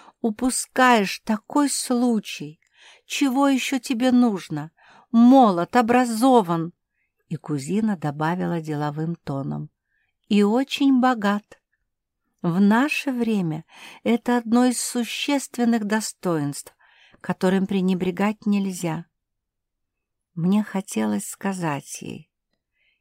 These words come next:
"И так рассуждаешь ты, сама, вышедшая замуж по любви, против воли родных". И вдруг я вспомнила, что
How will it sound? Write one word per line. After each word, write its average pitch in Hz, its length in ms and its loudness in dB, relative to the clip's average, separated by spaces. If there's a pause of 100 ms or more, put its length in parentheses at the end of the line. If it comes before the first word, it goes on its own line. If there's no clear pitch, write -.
"И 170 120 -4
так 208 400 -2
рассуждаешь 165 1000 -6 (120)
ты, 180 360 -4 (600)
сама, 156 920 -2 (500)
вышедшая 165 880 -4
замуж 214 600 -4
по 175 100 -8
любви, 151 760 -8 (880)
против 208 500 -2
воли 196 480 0
родных". 175 840 -6 (920)
И 175 120 -4
вдруг 240 300 -4
я 269 80 -2
вспомнила, 139 800 -6 (560)
что - 520 -2